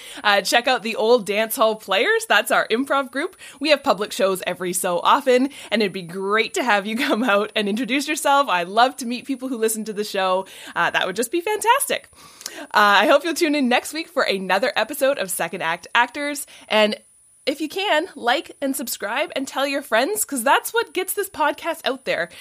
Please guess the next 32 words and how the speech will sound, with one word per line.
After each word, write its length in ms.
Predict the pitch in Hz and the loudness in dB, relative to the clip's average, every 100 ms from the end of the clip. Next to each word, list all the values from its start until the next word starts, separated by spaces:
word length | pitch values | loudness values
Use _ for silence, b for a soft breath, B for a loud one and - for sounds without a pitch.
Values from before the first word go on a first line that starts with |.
| B | B
And, 200 | 185 208 | -6 -4
you 60 | 214 | -4
know, 260 | 240 269 285 - | -2 -4 -4 0
I 160 | 180 | 2
love 260 | 208 247 262 | 2 0 0
stories, 460 | - 285 294 311 - | -2 0 0 -2 -6
and 140 | 196 | -4
I 60 | 190 | 0
love 300 | 220 240 - | 0 0 -8
people 320 | 262 269 262 | -6 -2 -2
telling 420 | - 220 254 269 | -2 2 4 4
me 120 | 262 | 2
stories 360 | 269 247 247 262 | 0 2 2 2
about 140 | 226 | -4
how 180 | 226 190 | 2 2
they 140 | 196 | 2
found 240 | 202 175 180 | -2 -4 -4
this 140 | 180 | -8
podcast. 580 | - 151 - 113 - - b b | -6 -8 -4 -8 -8 -16 b b
So, 180 | 370 494 190 | 0 0 0
again, 260 | 247 269 | -2 -2
I 40 | 170 | -4
hope 160 | 208 | -6
you'll 100 | 226 | -6
tune 180 | 220 240 | -4 -2
in 100 | 233 | 0
next 240 | 254 - | 0 0
week 280 | 330 349 - | -4 -6 -10
for 140 | _ 160 | _ -8
another 280 | 143 156 254 | -4 -2 -2
episode. 460 | 202 175 135 - _ _ | -2 -6 -8 -10 _ _
Bye! 300 | - 403 392 | 0 2 2